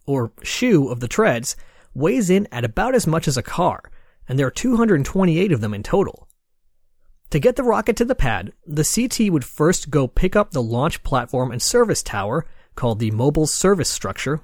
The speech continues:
that the rocket relied on. It would slip underneath the platform, then raise itself up like a jack so that the platform rested securely on top. Next, it would drive, oh so slowly, to the V A B, where the rocket could be built on the platform.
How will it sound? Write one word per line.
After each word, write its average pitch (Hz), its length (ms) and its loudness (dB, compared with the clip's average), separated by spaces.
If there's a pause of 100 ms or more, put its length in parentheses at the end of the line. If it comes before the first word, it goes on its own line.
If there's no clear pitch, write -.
(140)
that 208 100 -6
the 226 100 2
rocket 139 260 0
relied 143 400 0
on. 76 240 -12 (840)
It 135 80 -6
would 117 100 -4
slip 180 320 0
underneath 226 340 2
the 262 100 -2
platform, 123 600 -2 (320)
then 113 240 -2
raise 139 280 2
itself 226 380 -2
up 139 240 -4
like 135 100 -2
a 139 60 -4
jack - 440 -2 (220)
so - 160 -2
that 131 80 0
the - 80 -4
platform 190 600 0
rested 156 340 0
securely 131 500 -2
on 117 220 -6
top. - 340 -4 (1200)
Next, 240 420 0
it 160 80 2
would 139 140 2
drive, 180 500 4 (160)
oh 143 200 0
so 202 200 2
slowly, 156 560 2 (120)
to 214 100 2
the 214 120 4
V 180 180 2
A 180 100 4
B, 202 360 -2 (340)
where 156 120 0
the 156 80 2
rocket 151 360 2
could 220 120 -2
be 220 80 -2
built 143 300 -2
on 147 80 0
the 156 80 4
platform. - 600 -2